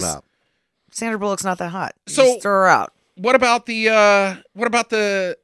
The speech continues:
Speaker 3: uh, the Great Wall? The whole problem with that being about aliens that come to Earth that wanna kill everybody, and China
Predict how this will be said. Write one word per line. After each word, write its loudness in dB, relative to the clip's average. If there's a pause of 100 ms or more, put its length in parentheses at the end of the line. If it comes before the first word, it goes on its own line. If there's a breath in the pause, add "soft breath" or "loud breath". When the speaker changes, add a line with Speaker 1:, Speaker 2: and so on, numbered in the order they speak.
Speaker 3:
uh, -6
the -12
Great 0
Wall? 2
The -4
whole -2
problem -4
with -6 (200)
that -2
being -4
about 0
aliens -4
that -14
come -6
to -4
Earth -6
that -12
wanna -6
kill 0
everybody, -2
and -4
China -2